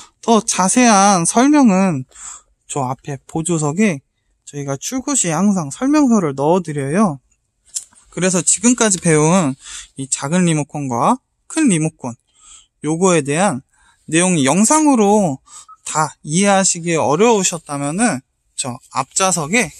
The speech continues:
잠시만요. 자, 앞좌석입니다. 자, 앞좌석에 보시면은 저희가 요렇게 케이스랑 요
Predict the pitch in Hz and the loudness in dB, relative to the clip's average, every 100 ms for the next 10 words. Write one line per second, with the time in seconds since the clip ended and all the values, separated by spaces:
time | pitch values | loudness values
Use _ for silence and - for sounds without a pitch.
0 | - - - - _ - 139 - 156 143 | -18 -18 -18 -20 _ -12 -6 -4 -4 -4
1 | 131 139 196 294 - _ _ _ _ - | -6 -4 -2 -2 -6 _ _ _ _ -12
2 | - - - - - 196 190 175 143 135 | -12 -16 -16 -16 -6 -2 0 0 -2 -4
3 | 135 143 135 - - - _ 160 131 - | -2 -4 -4 -12 -20 -20 _ -6 -6 -6
4 | 151 - 262 233 214 202 185 180 202 190 | -6 -2 0 2 2 2 2 0 2 2
5 | 190 208 151 - - - - - 175 175 | 2 2 -2 -8 -12 -8 -6 -2 -2 2
6 | 170 160 143 151 143 131 - 190 - 160 | 2 2 2 0 -4 -8 -4 -2 0 0
7 | 160 170 175 175 180 180 175 147 131 _ | 2 4 4 4 4 2 2 0 -6 _
8 | - 135 - 131 | -20 -20 -18 -10